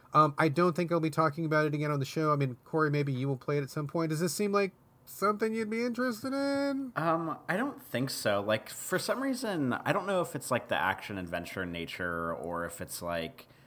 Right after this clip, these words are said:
Speaker 2: the compared to Zelda nature or what have you, but Darksiders is just one of those series that I never got into. Like, I heard plenty of good things about the first one, but I don't know if it was, like, the world design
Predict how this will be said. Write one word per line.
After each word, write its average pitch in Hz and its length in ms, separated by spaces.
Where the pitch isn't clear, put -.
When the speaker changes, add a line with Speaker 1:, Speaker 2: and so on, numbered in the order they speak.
Speaker 2:
the 95 540
compared 98 580
to 101 160
Zelda 87 560
nature 85 960
or 87 360
what 87 300
have 85 340
you, 85 220
but 87 300
Darksiders 185 600
is 151 100
just - 240
one 104 100
of 101 100
those 104 180
series 92 480
that 90 120
I 85 140
never 90 880
got 87 240
into. 92 320
Like, 110 160
I 127 120
heard 165 220
plenty 135 280
of 139 100
good 131 160
things 117 220
about 107 160
the 98 80
first 104 360
one, 82 400
but 120 160
I 143 140
don't 175 120
know 185 120
if 175 120
it 135 120
was, 113 180
like, 101 260
the 104 140
world 170 360
design 156 720